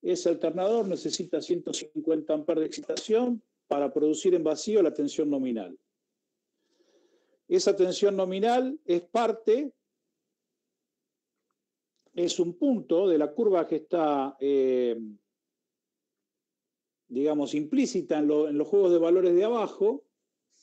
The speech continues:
donde están dados valores de corriente de excitación y de tensión en vacío en por unidad, ¿eh? La, la fila de arriba corresponde a la corriente de excitación, la fila de abajo corresponde a la tensión en vacío.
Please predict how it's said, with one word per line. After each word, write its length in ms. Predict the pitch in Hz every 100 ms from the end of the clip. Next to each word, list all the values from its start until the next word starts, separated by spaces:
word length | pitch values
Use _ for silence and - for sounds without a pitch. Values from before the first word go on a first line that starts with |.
| _ _ _ _ _
donde 220 | 151 160
están 240 | 156 190 190
dados 260 | 180 165
valores 400 | 170 190 202 170
de 120 | 165 165
corriente 500 | 165 190 226 208 196
de 100 | 185
excitación 720 | - 170 185 - 175 139 - _ _ _ _
y 100 | -
de 140 | 160 156
tensión 440 | 170 170 - 226
en 100 | 208
vacío 360 | 180 175 226 202
en 100 | 175
por 160 | 170
unidad, 440 | 170 190 202 180 180 _ _ _ _ _ _ _ _ _ _ _ _ _
¿eh? 240 | 135 165 190 _ _ _ _ -
La, 480 | 123 123 127 127 135
la 160 | 139
fila 240 | - 170 160
de 60 |
arriba 340 | 156 170 165 147
corresponde 460 | 143 151 165 156
a 20 |
la 100 | 151
corriente 320 | 131 151 156 151
de 60 |
excitación, 640 | 151 151 165 - 220 226 170
la 160 | 131
fila 220 | - 151
de 80 | 143
abajo 580 | 151 170 170 170 170 - _ _ _ _ _ _ _
corresponde 640 | 147 135 143 - 165 156 147
a 60 |
la 100 | 139
tensión 320 | 127 143 151 147
en 80 |
vacío. 540 | 147 160 220 165 165